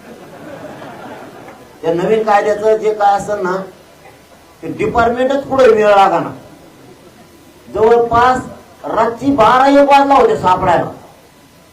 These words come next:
एवढा मोठा कायदा बनलेला. त्याचं काहीतरी सांगायचं ना, याच्याकडे जा, त्याच्याकडे जा किंवा कुठे,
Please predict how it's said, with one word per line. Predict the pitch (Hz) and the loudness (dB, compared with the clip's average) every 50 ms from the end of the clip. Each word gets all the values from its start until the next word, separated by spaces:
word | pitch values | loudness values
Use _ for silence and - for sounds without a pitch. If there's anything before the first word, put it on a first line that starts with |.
| _ _ - - - - _ _ 98 | _ _ -20 -20 -20 -20 _ _ -14
एवढा | 113 117 120 127 131 | -10 -8 -6 -6 -4
मोठा | 131 131 131 127 131 - | -4 -6 -6 -6 -8 -8
कायदा | - 117 120 120 120 135 131 | -8 -10 -10 -8 -6 -6 -6
बनलेला. | 117 117 110 - 101 90 85 - - - - - - - - - - - - _ 330 339 - - - - _ _ _ _ _ _ _ _ - - - - - - - - - | -6 -6 -6 -8 -8 -12 -14 -14 -16 -18 -20 -20 -20 -20 -20 -20 -20 -20 -20 _ -20 -20 -20 -20 -20 -20 _ _ _ _ _ _ _ _ -20 -20 -20 -20 -20 -20 -16 -10 -10
त्याचं | 185 185 190 190 | -8 -6 -4 -2
काहीतरी | 202 196 - 190 165 165 | -2 -2 -2 -2 -4 -6
सांगायचं | - 165 165 180 185 202 - - | -4 -4 -4 -2 -2 -2 -2 -2
ना, | 143 160 156 | -2 -2 -2
याच्याकडे | 165 160 160 160 156 151 143 135 | -2 -2 -2 -4 -4 -4 -6 -4
जा, | 139 139 135 135 131 131 127 | -2 -2 0 0 -2 -2 -4
त्याच्याकडे | 139 139 - 147 143 139 143 139 | -8 -8 -8 -8 -8 -8 -8 -8
जा | 131 131 131 131 127 | -6 -2 0 0 0
किंवा | 127 127 127 123 123 120 | -2 -2 -4 -6 -6 -6
कुठे, | - 147 151 147 139 131 131 | -6 -8 -6 -6 -4 -4 -4